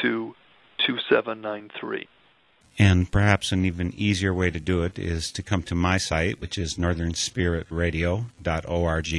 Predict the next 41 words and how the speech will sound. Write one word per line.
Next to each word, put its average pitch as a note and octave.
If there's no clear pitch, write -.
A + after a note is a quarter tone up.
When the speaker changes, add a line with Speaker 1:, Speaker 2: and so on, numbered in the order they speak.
Speaker 2:
I'll E2
have G#2
a E2+
link D#2+
there. E2
I'll D#2
have D#2+
the -
phone D#2+
number D#2
so -
people -
can D#2+
track D#2
you -
down. E2
But C#3
let's D#3+
talk C#3+
more A2
about F2+
the F#2+
conference G#2
and A2
your G#2+
speakers, -
because A2+
this -
topic A2+
of E2
sacred -
activism D#2
that F2
Andrew F2+
Harvey D#2+
is D#2
going E2+
to D#2+
be D#2
presenting F#2+
on, E2